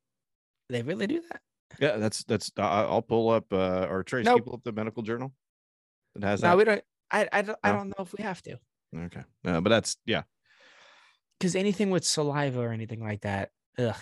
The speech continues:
Speaker 1: it can get me nauseous. And I know
Speaker 2: And
Speaker 1: eggs don't have saliva, but, like, I feel like they got a goop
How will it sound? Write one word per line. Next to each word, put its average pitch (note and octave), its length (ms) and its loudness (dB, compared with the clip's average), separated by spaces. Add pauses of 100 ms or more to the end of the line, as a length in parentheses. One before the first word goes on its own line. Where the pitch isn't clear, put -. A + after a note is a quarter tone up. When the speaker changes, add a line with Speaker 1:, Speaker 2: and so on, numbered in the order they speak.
Speaker 1:
it A2 120 -8
can A#2+ 100 -8
get G2+ 120 -4
me F#2+ 100 -8
nauseous. F#2+ 520 -8 (220)
And C3 100 0
I C#3+ 60 4
know F#3+ 280 6
Speaker 2:
And A#2+ 80 4
Speaker 1:
eggs C#3+ 160 2
don't C3 120 0
have C3+ 180 0
saliva, C3+ 460 0
but, C3+ 140 -4
like, A2 280 -8
I B2 40 -8 (120)
feel - 140 -2
like C3+ 160 0
they C3 100 -2
got A2+ 180 -2
a G#2+ 60 -4
goop A#2 300 -6